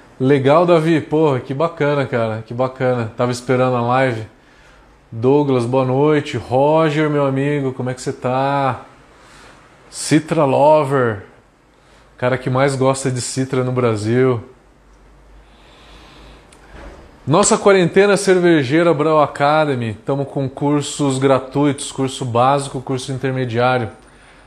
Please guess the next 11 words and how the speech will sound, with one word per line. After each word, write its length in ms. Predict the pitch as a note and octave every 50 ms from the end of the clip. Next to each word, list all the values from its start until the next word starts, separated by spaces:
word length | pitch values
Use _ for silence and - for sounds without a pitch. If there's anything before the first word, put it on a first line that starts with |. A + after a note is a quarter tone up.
| - _
gratuito. 680 | B2 A#2 B2 C3 B2+ B2 - - C#3+ C#3 C3+ C3 C3+ -
Prorrogamos, 1080 | - - C#3+ D#3 D#3+ D3+ E3 E3+ D#3+ C#3+ C3+ D3 D#3+ E3+ F#3 G3 F#3+ F3+ D#3 C#3+ C3 C3+
né, 160 | C#3+ D3+ D#3+
o 80 | E3
final 540 | D#3 D#3+ - - - C#3 C#3 C#3 D3+ E3 E3+
da, 440 | D#3+ D#3+ D3+ C#3+ C#3+ C#3 C3 A#2 - - - _ _ _ _ _ _ _ _ _ _ _ - _ _ _ _
é, 260 | B2 A#2+ A#2+ A#2+ A#2+
desse 260 | A#2 B2+ B2+ B2 -
período 380 | - - C#3 C3+ C#3+ C#3+ C#3 C#3
gratuito 480 | C#3 D3 C#3 C3+ C3+ - C#3+ C3+ C3+ C#3+
era 180 | C3+ C3 C3